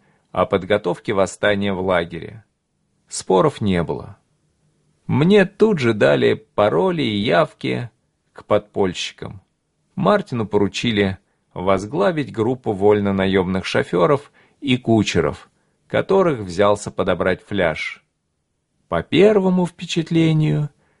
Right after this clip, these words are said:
начало предстоящей операции в лагере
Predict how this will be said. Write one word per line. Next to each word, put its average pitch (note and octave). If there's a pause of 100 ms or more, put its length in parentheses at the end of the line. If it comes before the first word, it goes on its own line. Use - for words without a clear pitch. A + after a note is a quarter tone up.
(140)
начало F3+
предстоящей D#3+
операции C#3+
в B2
лагере A#2+